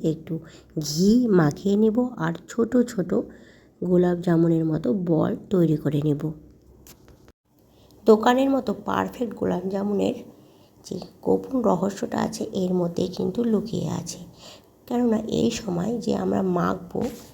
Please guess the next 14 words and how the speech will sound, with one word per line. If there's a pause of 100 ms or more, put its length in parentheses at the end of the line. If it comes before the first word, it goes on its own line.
(260)
আর (120)
গোলটা
তৈরি (120)
করব (100)
যাতে (180)
কোনো
রকম
কিন্তু (120)
ফাটা
না (100)
থাকে। (520)
যদি
কোনো
ফাটা